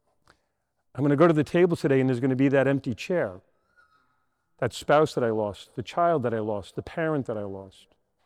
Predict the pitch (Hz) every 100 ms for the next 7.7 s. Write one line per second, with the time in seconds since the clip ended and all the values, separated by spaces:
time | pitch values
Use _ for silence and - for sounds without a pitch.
0 | _ _ _ _ _ _ _ _ _ _
1 | _ _ _ _ _ _ 160 185 202 -
2 | - - 262 247 131 117 104 _ _ _
3 | _ _ 175 - - 226 262 247 - 208
4 | 247 285 233 185 190 160 - 233 254 269
5 | 202 175 196 226 233 180 175 - - 220
6 | 240 240 208 202 - 202 196 - 185 175
7 | 160 - 240 294 143 110 113